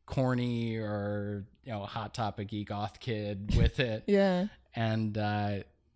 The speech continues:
Speaker 1: it's just so much wasted time. I wish I could have come to this realization sooner.
Speaker 2: Yeah, yeah. Um, that's, like, super powerful too. Like <laughs>
Speaker 1: Thank you. Yeah, it's, uh, I'm a new man. Like, I definitely <laughs> feel,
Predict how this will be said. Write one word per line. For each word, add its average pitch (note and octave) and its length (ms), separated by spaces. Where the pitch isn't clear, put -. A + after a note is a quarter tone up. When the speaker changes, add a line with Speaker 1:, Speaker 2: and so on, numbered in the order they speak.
Speaker 1:
it's A#2+ 280
just C3 280
so C#3 140
much C#3+ 240
wasted B2 360
time. G2+ 300
I F#2+ 80
wish G2+ 240
I G#2 120
could G#2+ 160
have G2+ 200
come A2 300
to G#2 80
this G#2 300
realization G2 600
sooner. F#2+ 500
Speaker 2:
Yeah, G3+ 640
yeah. G3 460
Um, G3 480
that's, F#3+ 220
like, C#4+ 120
super F#3 240
powerful F#3 540
too. F3 480
Like D#3+ 280
<laughs> - 200
Speaker 1:
Thank - 640
you. D#3+ 100
Yeah, D3+ 220
it's, D3+ 320
uh, D3+ 380
I'm D#3 400
a C3 100
new C3+ 260
man. A#2 520
Like, G#2 220
I A2+ 120
definitely A#2 440
<laughs> - 120
feel, G#2 440